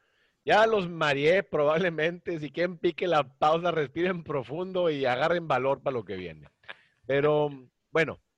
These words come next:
una vez que ya mis amigos y mi familia se empezó a mejorar, tuve un paciente que me vio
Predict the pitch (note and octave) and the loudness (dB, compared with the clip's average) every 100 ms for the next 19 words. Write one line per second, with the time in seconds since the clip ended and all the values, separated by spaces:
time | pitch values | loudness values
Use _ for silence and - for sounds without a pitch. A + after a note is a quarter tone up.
0 | _ F#3 B3 A#3 - F#3+ F3+ G3 E3+ _ | _ -2 2 2 2 0 4 2 0 _
1 | _ _ B2+ C#3+ C3+ C#3+ F3+ B2 F2 - | _ _ -12 -4 -4 -2 -4 -4 -8 -12
2 | C#3+ D#3+ G3 D#3 D3 D#3+ C3+ F#2+ - - | -12 -8 -4 -2 -2 -4 -4 -6 -8 -16
3 | G#2 F#2 G2+ B2+ D#3 D#3+ F3 C#3 C#3 _ | -16 -12 -12 -8 -8 -4 0 0 -2 _
4 | _ _ _ _ F#3+ G#3 G#3+ - E3+ - | _ _ _ _ -4 -2 -2 -2 -4 -2
5 | F#3 E3+ - - _ _ _ B2 B2 A#2+ | -6 -6 -14 -20 _ _ _ -6 -4 -4
6 | C#3+ E3 - | -2 -2 -4